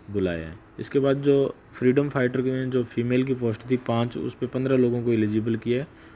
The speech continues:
और इसकी highest रही है फिफ्टी एट पॉ-, और इसमें lowest रहा है फ़ोर्टी वन पॉइंट सेवन फ़ाइव। और physical handicapped की एक post थी जिसकी highest, अ, जिस पे तीन लोगों को बुलाया, हाईएस्ट में इसमें सिक्सटी टू को बुलाया, lowest में फिफ्टी थ्री।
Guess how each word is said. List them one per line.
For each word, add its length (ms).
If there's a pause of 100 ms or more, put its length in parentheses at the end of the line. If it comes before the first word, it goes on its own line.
(160)
और 120
इसकी 220
highest 460
रही 180
है 80
फिफ्टी 360
एट 240
पॉ-, 200 (500)
और 200
इसमें 320
lowest 420
रहा 80
है 60
फ़ोर्टी 400
वन 240
पॉइंट 280
सेवन 300
फ़ाइव। 280 (400)
और 100
physical 420
handicapped 540
की 220
एक 160 (100)
post 220
थी 220 (560)
जिसकी 400
highest, 540
अ, 200
जिस 180
पे 120
तीन 220
लोगों 260
को 80
बुलाया, 400
हाईएस्ट 500
में 260
इसमें 360 (220)
सिक्सटी 280
टू 200
को 100
बुलाया, 300
lowest 400
में 140 (280)
फिफ्टी 260
थ्री। 280